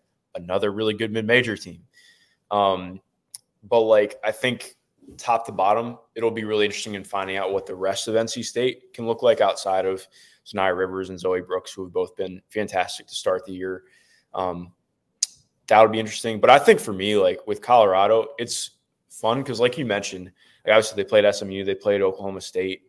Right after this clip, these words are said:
they won both those games. Both those games were tight for a little bit, but then it felt like they really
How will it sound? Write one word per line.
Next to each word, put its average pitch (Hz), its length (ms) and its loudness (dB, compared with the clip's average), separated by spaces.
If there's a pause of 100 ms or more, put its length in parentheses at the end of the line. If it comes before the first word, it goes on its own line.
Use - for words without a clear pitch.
(120)
they 95 60 -10
won 101 200 -4
both 98 220 2
those 95 200 -6
games. 92 440 -10 (420)
Both 120 200 6
those 120 160 0
games 120 240 -2
were 101 100 -6
tight - 320 0
for 107 120 -4
a 98 60 -2
little 95 180 0
bit, 120 220 -4
but 101 80 2
then 98 100 -4
it 92 100 -8
felt 92 160 0
like 98 160 -4
they 98 80 -8
really 95 380 -6